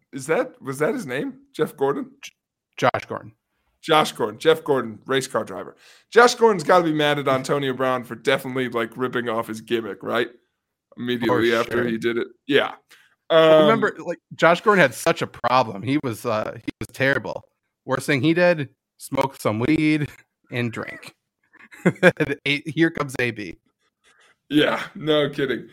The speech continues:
Speaker 1: Zach, we get on to a lighter note now. It's tied into some other things, but I thought it needed a high spot on the list because it's literally talking about people. It's like, well, they're never gonna be in W W E again.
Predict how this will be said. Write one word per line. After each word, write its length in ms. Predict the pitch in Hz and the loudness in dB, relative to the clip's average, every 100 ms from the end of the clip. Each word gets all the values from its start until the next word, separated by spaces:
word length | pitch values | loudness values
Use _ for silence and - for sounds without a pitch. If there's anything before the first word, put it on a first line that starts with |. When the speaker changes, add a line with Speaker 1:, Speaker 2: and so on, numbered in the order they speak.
| _ _ _ _ _ | _ _ _ _ _
Speaker 1:
Zach, 400 | 135 147 196 226 175 | 0 6 6 6 0
we 140 | 208 | -4
get 200 | 180 320 | 0 8
on 180 | 302 294 | 8 8
to 160 | 240 196 | 2 2
a 40 | |
lighter 360 | 165 165 165 156 | 6 6 6 2
note 300 | 147 139 131 | 2 0 0
now. 380 | 139 135 135 | 0 0 0
It's 260 | - 139 - | -2 -4 -4
tied 300 | - 214 220 | 6 8 8
into 160 | 208 175 | 2 -2
some 180 | 196 | 0
other 180 | 170 160 | 2 2
things, 300 | 156 170 156 | 0 -4 -4
but 140 | 135 143 | -2 0
I 80 | |
thought 280 | 143 175 185 | 2 4 4
it 120 | 135 | 4
needed 480 | 120 127 139 143 151 | -2 -4 0 2 4
a 60 | 143 | 4
high 220 | 135 135 | 4 2
spot 300 | 131 143 135 | 2 0 2
on 160 | 135 123 | 2 0
the 80 | 117 | -4
list 400 | 123 131 - - | -4 -4 -6 -10
because 300 | 120 120 117 | -8 -8 -8
it's 180 | 113 123 | -10 -12
literally 560 | 127 170 180 170 160 | 2 6 8 6 4
talking 260 | 156 156 143 | 4 2 2
about 220 | 139 135 | -2 -2
people. 280 | 139 131 127 | -4 -2 -4
It's 140 | 123 | -2
like, 160 | 120 107 | -4 -4
well, 120 | 120 120 | -6 -2
they're 220 | 135 151 | 0 0
never 480 | 131 127 135 139 135 | 0 0 0 2 -2
gonna 180 | 139 | -4
be 160 | 135 139 | -4 -4
in 60 | 131 | -2
W 240 | 135 131 | -2 0
W 240 | 131 127 127 | -2 -2 -2
E 20 | 127 | -2
again. 360 | 127 127 127 | 0 0 -4